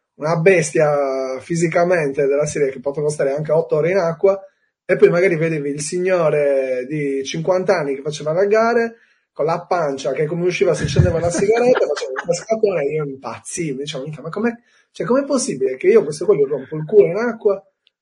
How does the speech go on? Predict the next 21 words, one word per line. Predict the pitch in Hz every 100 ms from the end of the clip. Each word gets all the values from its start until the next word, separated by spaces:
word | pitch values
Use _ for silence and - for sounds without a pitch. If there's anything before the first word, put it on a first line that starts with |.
| _
e | - 170
questo | 226 220 185
mi, | 156 143 139 135 135
cioè, | 139
mi | 127 147
prende | 170 143
tutti | 151 160
i | 170
pesci, | 202 190 - 190
eh, | 180 - _ - - - -
arriva | 156 185 196
con | 156 175
un |
carnierone | 170 180 202 202 190 156
e |
io | 147
magari | 143 156 147
con, | 131 123 123 123
con | 131
una | 131
salpa?" | 123 101 113 113